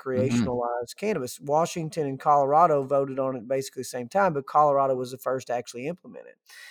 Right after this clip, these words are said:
Speaker 2: And he calls me, says, "Hey, man, I got this idea." And I said, "What is it?" He goes, "You know these T V menus we're selling through Cisco?" I said, "Yeah." He goes, "What do you think about making some for marijuana?" I said, "What do you mean?"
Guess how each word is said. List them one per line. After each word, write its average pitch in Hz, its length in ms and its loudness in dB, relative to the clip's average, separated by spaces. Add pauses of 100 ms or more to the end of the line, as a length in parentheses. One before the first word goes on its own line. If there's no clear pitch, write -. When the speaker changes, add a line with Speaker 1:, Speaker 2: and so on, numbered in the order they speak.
(240)
Speaker 2:
And 156 80 -2
he 156 80 -2
calls 185 340 8
me, 156 100 -4
says, 143 280 -2
"Hey, 180 200 -2
man, 156 200 0
I 156 60 0
got 147 200 -2
this 143 200 -8
idea." 135 560 -2
And - 160 -12
I 131 40 -6
said, 135 220 -12
"What 143 180 -2
is 175 140 -4
it?" 131 100 -8
He 127 60 -8
goes, 123 220 -4
"You 156 80 -4
know 170 120 2
these 156 180 -4
T 170 200 -6
V 151 160 -2
menus 151 500 -2
we're 131 100 -4
selling 131 400 -2
through 120 160 -6
Cisco?" 151 420 -4
I 113 60 0
said, - 240 -10
"Yeah." 175 240 -4 (520)
He 170 80 -8
goes, 147 220 0
"What 156 160 0
do 196 60 -2
you 208 80 0
think 185 300 -6
about 147 300 2
making 147 340 -2
some 143 280 -6
for 127 140 -8
marijuana?" 127 760 -4 (640)
I - 40 -8
said, 131 200 -8
"What 139 80 0
do 135 60 -2
you 127 60 -4
mean?" 151 400 -6